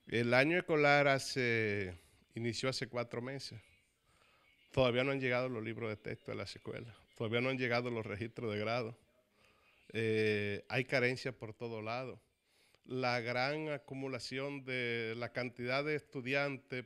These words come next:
por aula, por maestro, es imposible. Un maestro con setenta, la media aquí está actualmente en cuarenta, cuarenta estudiantes por maestro.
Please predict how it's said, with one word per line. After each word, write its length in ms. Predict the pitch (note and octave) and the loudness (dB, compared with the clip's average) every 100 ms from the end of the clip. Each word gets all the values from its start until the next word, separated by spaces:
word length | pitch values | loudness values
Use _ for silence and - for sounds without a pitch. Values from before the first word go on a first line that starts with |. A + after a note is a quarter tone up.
| - | -10
por 180 | B2 B2 | -6 0
aula, 500 | B2+ C3 A2+ A2+ C3 - | 2 2 0 -4 -8 -8
por 200 | B2+ C3+ | -8 -4
maestro, 640 | C3 B2+ A#2+ - B2+ C3 - _ - _ _ _ | -2 0 -2 -8 -14 -14 -16 _ -20 _ _ _
es 320 | - C3 - | -6 -4 -4
imposible. 840 | D#3 D3+ D3 - C#3+ C#3 A#2+ B2 B2+ | -8 -8 -8 -6 -2 -2 -4 -6 -6
Un 160 | C3 | -6
maestro 440 | C#3 C3+ C3 C3 C3+ | -2 -2 -2 -6 -10
con 160 | A#2+ | -10
setenta, 800 | A#2 G#2+ - C#3 C3+ A2 A2+ A#2+ A#2 | -8 -10 -4 -4 -4 -8 -12 -12 -14
la 160 | A2+ A2+ | -12 -6
media 400 | A#2+ C#3+ D#3+ D#3+ | -2 -2 -2 -6
aquí 220 | - D#3 | -6 -8
está 240 | D3 C#3 | -6 -6
actualmente 560 | C#3+ - C3+ C3 C#3+ C3+ | -8 -8 -8 -8 -8 -10
en 100 | B2+ | -10
cuarenta, 640 | B2+ A#2+ D3 C#3+ - - _ _ | -6 -4 -4 -8 -14 -16 _ _
cuarenta 380 | _ A#2 C3 C#3+ | _ -6 -6 -8
estudiantes 500 | C3+ B2 B2+ C3+ C#3 | -12 -10 -10 -12 -16
por 180 | - B2 | -14 -12
maestro. 480 | A#2 B2+ C#3+ - | -8 -8 -8 -12